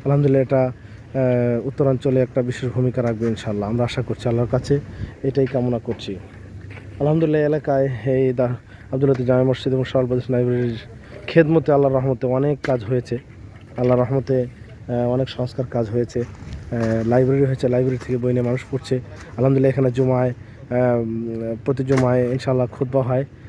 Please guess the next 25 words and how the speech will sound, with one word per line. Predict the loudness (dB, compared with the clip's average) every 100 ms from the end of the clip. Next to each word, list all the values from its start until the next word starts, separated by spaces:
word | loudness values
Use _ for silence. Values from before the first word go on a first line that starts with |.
| -12 -4
এতে | -2 0
করে | 2 2 2
আলহামদুলিল্লাহ | 2 2 2 2 2
সহিহ | 0
দ্বীনের | 2 2 2
দাওয়াত | 0
ছড়িয়ে | 2 2 2
যাচ্ছে। | 0 -2
আহ, | -2 -8 -14 -12 -4 -2 -2
প্রতি | 0 2
মাসে | 2 2 -2
তালিম | 0 2 2
তাদরিস | 0 0 0 2
হয়, | 2 2
আহ, | -2 -20 -20 -10 0 2 4
মেয়েদের | 4 2 2 2
তালিম | 2 2
তাদরিস | 0 0 -2 0
হয়। | 0 -2 -12 -14 -10 0
আলহামদুলিল্লাহ, | 2 4 4 4
এটা | 2 2
আরও | 2
বেগবান | 2 2 2 2
হবে | 2 0
ইনশাআল্লাহ। | -2 -2 -2 -2